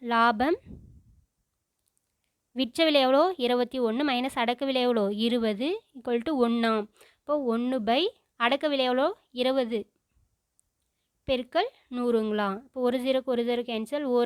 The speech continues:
ரெண்டு ரெண்டு, ஐ ரெண்டு பத்து. இப்போ ஆன்சர் என்ன அது? அஞ்சு பர்சன்டேஜ். ஆப்ஷன் A. நெக்ஸ்ட்டு,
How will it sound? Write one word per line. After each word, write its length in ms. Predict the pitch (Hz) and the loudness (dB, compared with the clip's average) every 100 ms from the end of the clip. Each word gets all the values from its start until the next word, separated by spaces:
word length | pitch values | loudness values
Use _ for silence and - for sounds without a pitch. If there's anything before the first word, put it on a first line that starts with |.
| 240 | 0
ரெண்டு 160 | 240 226 | -6 -6
ரெண்டு, 240 | 220 269 480 _ _ _ _ - | -4 -4 -4 _ _ _ _ -6
ஐ 120 | 233 240 226 | 0 2 2
ரெண்டு 180 | 226 233 | -2 -6
பத்து. 320 | 208 - - 220 _ _ _ | -12 -16 -16 -18 _ _ _
இப்போ 120 | - 247 | -10 -8
ஆன்சர் 320 | 254 285 262 | -6 -8 -8
என்ன 240 | 247 254 233 | -6 -4 -4
அது? 120 | 196 185 214 | -6 -8 -4
அஞ்சு 240 | 226 240 240 | -2 -2 -4
பர்சன்டேஜ். 560 | 220 208 214 202 196 - 214 | -6 -4 -4 -2 -4 -6 -12
ஆப்ஷன் 340 | 208 - 233 208 196 196 | -12 -6 -4 -2 -2 -2
A. 20 | 202 _ _ _ _ _ _ _ _ _ _ | -6 _ _ _ _ _ _ _ _ _ _
நெக்ஸ்ட்டு, 480 | 233 226 - - 294 | -6 -6 -8 -8 -2